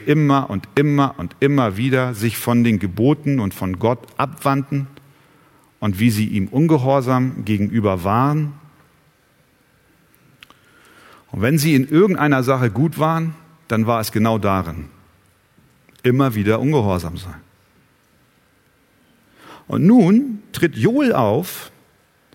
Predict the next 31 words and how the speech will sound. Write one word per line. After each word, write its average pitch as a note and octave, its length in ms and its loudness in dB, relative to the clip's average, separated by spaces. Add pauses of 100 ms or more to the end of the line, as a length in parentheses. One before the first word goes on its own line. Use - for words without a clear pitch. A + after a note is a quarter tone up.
(120)
sieht E3+ 300 2
diese A#3 200 2
furchtbare F3+ 560 0
Heuschreckenplage A#2+ 840 0
und A#2+ 140 0
sagt E3 280 -2
zu F#3+ 100 -4
seinen D#3 220 0
Leuten, B2+ 380 0
„Hey, A#2 240 0
hört D3+ 220 -2
zu, C3 280 -2
alles A3+ 300 -2
das, A#2+ 340 -4 (240)
was - 180 -4
wir B2+ 60 2
jetzt C3+ 220 2
hier A#3 200 2
durch E3+ 160 -2
die D#3 120 -2
Heuschrecken F#3+ 500 -2
erleben, C#3+ 320 2
ist G#2 160 -4
nur F#3 160 2
ein G#3 120 2
Vorschatten D#3 580 -2
auf G#2+ 100 -6
eine A2+ 220 0
viel A3 260 -4
größere D#3 460 0
Katastrophe, C3+ 640 -2